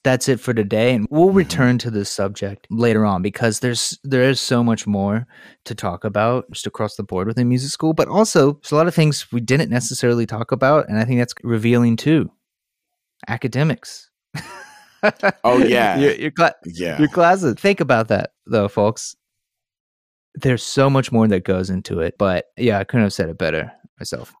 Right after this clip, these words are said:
Speaker 2: I'm
Speaker 1: Aim to
Speaker 2: not
Speaker 1: be
Speaker 2: very good at
Speaker 1: inspired.
Speaker 2: ac-, maybe I'm not the right person. I, okay, look,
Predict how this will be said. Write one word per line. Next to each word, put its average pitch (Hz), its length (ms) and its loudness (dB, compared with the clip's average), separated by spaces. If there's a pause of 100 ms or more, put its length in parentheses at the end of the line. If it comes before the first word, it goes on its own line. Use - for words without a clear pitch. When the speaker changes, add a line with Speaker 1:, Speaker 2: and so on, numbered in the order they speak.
Speaker 2:
I'm 104 100 2
Speaker 1:
Aim 110 60 4
to - 20 4
Speaker 2:
not 107 160 4
Speaker 1:
be 113 80 6
Speaker 2:
very 92 180 2
good 90 140 0
at 92 80 0
Speaker 1:
inspired. 85 140 -2
Speaker 2:
ac-, 78 160 -8
maybe 104 280 0
I'm 104 140 2
not 101 180 -2
the 90 120 -6
right 95 340 -4 (260)
person. 107 400 -6
I, 117 140 -2 (120)
okay, 110 380 -6
look, 98 220 -2